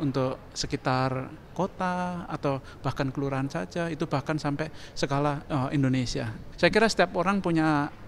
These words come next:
talent, punya ini apa, kemampuan, eh, masing-masing ya, yang bisa kita tonjolkan. Seperti tadi juga saya tanyakan bahwa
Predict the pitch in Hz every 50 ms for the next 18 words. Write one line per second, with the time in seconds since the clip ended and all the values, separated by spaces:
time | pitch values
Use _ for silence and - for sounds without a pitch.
0 | - - - 151 170 180 190 190 190 190 190 190 185 170 165 151 151 151 147 143
1 | 139 139 139 135 131 - - 160 143 143 143 143 135 135 - 170 160 151 - -
2 | 151 147 147 143 143 147 147 143 143 143 - - - 147 139 139 135 131 139 139
3 | 135 135 - - - - - 143 135 147 147 147 147 143 175 170 160 143 135 127
4 | - - - - - 160 156 143 139 151 139 143 139 147 143 - 147 139 135 127
5 | 131 127 127 - 131 127 127 127 - - - - - - 151 151 156 185 165 190
6 | 175 185 160 160 135 - - 151 147 - 156 147 147 143 - - 139 139 135 143
7 | 143 143 143